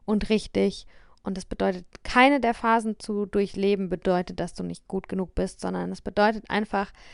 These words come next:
dass du immer Richtung Heilung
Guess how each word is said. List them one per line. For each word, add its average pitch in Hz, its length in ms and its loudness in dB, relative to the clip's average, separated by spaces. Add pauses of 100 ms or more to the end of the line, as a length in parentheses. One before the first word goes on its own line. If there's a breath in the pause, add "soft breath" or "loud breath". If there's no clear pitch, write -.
(340 soft breath)
dass 208 500 0 (640)
du 233 260 2
immer 240 540 4 (240)
Richtung 196 540 -2 (220)
Heilung 214 680 6